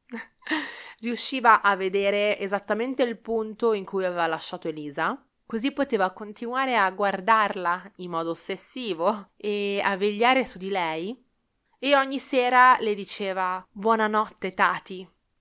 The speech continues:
Molte volte la mattina andava da lei per darle il buongiorno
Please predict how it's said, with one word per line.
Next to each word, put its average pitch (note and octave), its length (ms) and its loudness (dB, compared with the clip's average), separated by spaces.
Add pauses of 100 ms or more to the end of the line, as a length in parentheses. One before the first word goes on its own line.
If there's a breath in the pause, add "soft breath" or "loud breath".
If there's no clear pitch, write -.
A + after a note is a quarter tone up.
(200)
Molte C#4 360 0
volte D4+ 460 0
la F#3+ 120 -2
mattina A3+ 680 -2
andava E3+ 480 2
da D3+ 120 -2
lei D#3 540 -4
per E3 180 -8
darle E3 540 -2
il F#3 160 -8
buongiorno D#3 840 -6